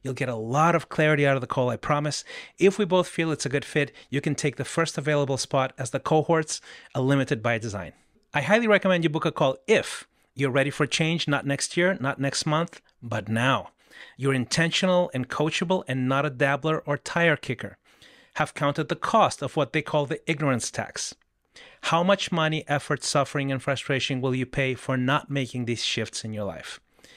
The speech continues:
If you can picture at least a ten X return on investment in health, wealth, joy, and impact,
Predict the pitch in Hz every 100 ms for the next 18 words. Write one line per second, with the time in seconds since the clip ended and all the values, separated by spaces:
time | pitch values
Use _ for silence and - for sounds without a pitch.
0 | - - _ - - 151 151 - - 247
1 | - 208 175 - 165 226 220 208 175 190
2 | 185 180 - 165 - 151 143 139 131 135
3 | 131 127 120 123 113 - 165 185 - -
4 | - 135 143 147 - 107 143 135 131 127
5 | 147 151 165 -